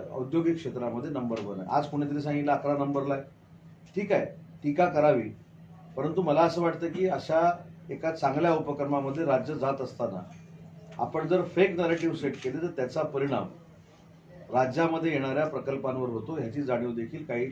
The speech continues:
लोकांनी ठेवली पाहिजे. ज्या पद्धतीनं एकनाथ शिंदे साहेबांच्या नेतृत्वाखाली सलग दोन वर्ष आम्ही विक्रमी एमओयूज केले, मी आज राज्याचा उद्योग मंत्री म्हणून जबाबदारीनं सांगतो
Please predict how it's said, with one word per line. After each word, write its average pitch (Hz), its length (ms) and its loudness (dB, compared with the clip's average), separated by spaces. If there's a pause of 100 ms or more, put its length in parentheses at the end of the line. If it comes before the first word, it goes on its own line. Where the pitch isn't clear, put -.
लोकांनी 120 280 -8
ठेवली 107 240 -8
पाहिजे. 92 300 -12 (1120)
ज्या 160 120 6
पद्धतीनं 170 480 2
एकनाथ 160 380 0
शिंदे 156 220 -4
साहेबांच्या 151 440 -2
नेतृत्वाखाली 147 640 -2
सलग 143 460 -2
दोन 151 200 0
वर्ष 143 300 -2
आम्ही 151 240 0
विक्रमी 151 440 0
एमओयूज 139 360 0
केले, 101 260 -4 (1200)
मी 147 60 2
आज 165 120 4
राज्याचा 147 460 2
उद्योग 147 360 0
मंत्री 147 280 0
म्हणून 156 240 -2
जबाबदारीनं 151 520 2
सांगतो 107 360 -6